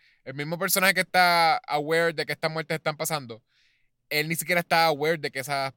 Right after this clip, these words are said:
personas existían, las personas que están en el, en el baño. Este, s-, so, no está para nada conectado, no, no es como que él la, él vio, tuvo una interacción con esa persona que no le gustó, ¿entiendes? Como que n-,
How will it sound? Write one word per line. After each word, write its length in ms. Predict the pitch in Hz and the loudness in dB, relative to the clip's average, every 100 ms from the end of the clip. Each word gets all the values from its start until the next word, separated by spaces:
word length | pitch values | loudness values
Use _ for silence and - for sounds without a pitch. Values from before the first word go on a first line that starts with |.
| - | -10
personas 360 | 135 143 139 - _ - | -8 -6 -8 -10 _ -10
existían, 680 | 135 - 117 - 139 101 92 101 | -8 -6 -8 -8 -10 -10 -14 -20
las 100 | - | -20
personas 280 | 101 107 | -18 -16
que 80 | 107 | -16
están 160 | - 104 | -14 -12
en 160 | 104 98 | -12 -16
el, 60 | |
en 100 | 90 | -20
el 80 | 98 | -20
baño. 360 | 92 92 - 104 _ _ _ _ _ _ _ _ | -18 -18 -20 _ _ _ _ _ _ _ _ _
Este, 880 | 104 113 - 107 101 95 92 90 85 - _ _ _ _ _ _ 127 | -12 -10 -6 -4 -2 -4 -4 -8 -12 -18 _ _ _ _ _ _ -16
s-, 300 | 131 - _ | -14 -14 _
so, 340 | 139 - 151 127 | -10 -6 -6 -6
no 240 | 123 123 | -8 -8
está 260 | 131 - 139 | -4 -2 0
para 220 | 147 139 | -2 -4
nada 260 | 135 151 | -6 -6
conectado, 480 | 139 143 - 131 180 | -6 -10 -10 -8 -8
no, 180 | 147 120 | -10 -14
no 200 | 123 120 | -12 -12
es 60 | 123 | -12
como 220 | 143 143 | -10 -10
que 140 | 123 - 120 | -8 -6 -6
él 180 | 131 135 | -6 -4
la, 180 | 131 - | -4 -6
él 240 | 120 127 127 | -8 -8 -10
vio, 520 | 107 131 131 135 135 | -12 -6 -2 -2 -4
tuvo 200 | 127 123 | -6 -8
una 100 | 139 | -8
interacción 400 | 139 135 - 131 | -6 -6 -6 -8
con 100 | 135 | -6
esa 160 | 131 127 | -6 -6
persona 580 | 120 - 127 123 110 104 | -8 -10 -8 -8 -8 -8
que 380 | 113 107 104 104 | -8 -6 -8 -8
no 80 | 107 | -12
le 80 | |
gustó, 680 | 110 107 - 120 123 123 87 | -14 -16 -10 -6 -4 -6 -8
¿entiendes? 280 | 117 139 135 | -12 -14 -14
Como 220 | - 117 | -14 -14
que 60 | 110 | -14
n-, 140 | 110 | -16